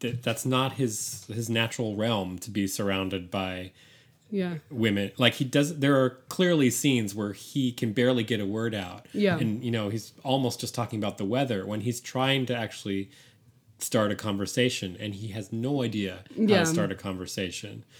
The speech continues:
Speaker 1: So it isn't just disdain and disapproval of her and her family.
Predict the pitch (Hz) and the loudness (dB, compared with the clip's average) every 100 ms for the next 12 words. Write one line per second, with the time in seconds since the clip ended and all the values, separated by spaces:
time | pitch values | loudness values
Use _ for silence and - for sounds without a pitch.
0 | - - - - - 120 113 107 135 143 | -20 -20 -18 -6 2 2 2 -2 0 4
1 | 180 170 117 104 104 113 107 - - - | 6 4 2 -2 0 0 0 -6 -8 -16
2 | _ - - _ _ _ _ _ _ 117 | _ -20 -20 _ _ _ _ _ _ -4
3 | 120 - 120 107 104 98 101 120 104 101 | -2 2 4 4 4 0 -4 -6 -4 -4
4 | 98 98 95 - 127 - - - 107 98 | -2 -4 -6 -4 -4 -2 -4 -2 -2 0
5 | 98 95 98 104 101 101 101 - 110 107 | -2 -4 -4 -2 -2 -2 -6 -4 -2 -2
6 | 98 90 - | 0 -2 -2